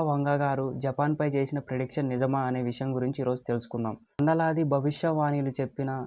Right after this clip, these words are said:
బాబా వంగ గారు పేరుగాంచిన భవిష్య వక్త. ఆమె చెప్పిన మాటలు నిజమవ్వడమే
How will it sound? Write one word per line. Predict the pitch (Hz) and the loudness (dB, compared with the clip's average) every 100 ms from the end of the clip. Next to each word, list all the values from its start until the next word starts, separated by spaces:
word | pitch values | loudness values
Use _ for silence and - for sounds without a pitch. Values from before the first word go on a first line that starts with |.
| - _ _ - | -12 _ _ 0
బాబా | 120 127 143 139 | 4 4 6 4
వంగ | 127 131 139 135 | 4 0 0 0
గారు | 131 135 - _ - | -2 -2 -6 _ 2
పేరుగాంచిన | 135 147 147 143 139 143 143 127 | 4 4 2 2 0 -2 0 0
భవిష్య | 120 123 - 123 | -2 -4 -4 -6
వక్త. | 117 _ 110 - _ _ _ _ _ - | -8 _ -10 -10 _ _ _ _ _ -2
ఆమె | 131 143 143 | 0 0 -2
చెప్పిన | 135 170 180 170 | -2 2 4 4
మాటలు | 156 156 147 | 4 4 2
నిజమవ్వడమే | 135 139 147 143 143 143 139 | 2 2 2 4 4 2 0